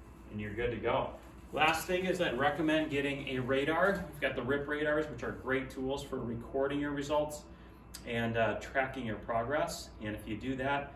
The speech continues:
you'll be more motivated to train hard. If you have any questions about how to use the Rip Radar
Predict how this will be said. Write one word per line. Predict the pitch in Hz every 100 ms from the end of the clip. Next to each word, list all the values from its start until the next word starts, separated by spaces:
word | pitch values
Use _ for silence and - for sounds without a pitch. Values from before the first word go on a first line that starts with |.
| - - -
you'll | 107
be | 117
more | 113 117
motivated | 101 110 120 120 123 113
to |
train | - - 117 113
hard. | 110 110 117 117 - - - - - -
If | - 143
you | 147
have | 180
any | 185 175
questions | 165 160 151
about | 151 143
how | 143
to | 127
use | 131 123
the |
Rip | 120 120 120
Radar | 120 120 120 117